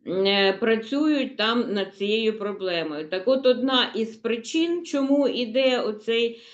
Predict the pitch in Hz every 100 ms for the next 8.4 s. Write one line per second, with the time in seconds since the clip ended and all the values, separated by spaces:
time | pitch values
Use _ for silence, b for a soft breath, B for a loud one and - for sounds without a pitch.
0 | B - 196 208 214 247 254 220 214 226
1 | 226 226 233 226 196 196 208 202 262 302
2 | - 202 170 175 196 196 - 208 269 285
3 | 214 190 233 196 196 180 170 214 208 208
4 | 202 185 - 175 175 170 175 190 - 180
5 | 175 - 151 151 - 233 233 254 277 294
6 | 233 233 247 240 247 262 220 202 202 196
7 | 208 208 233 226 220 180 175 - 269 370
8 | 392 - 170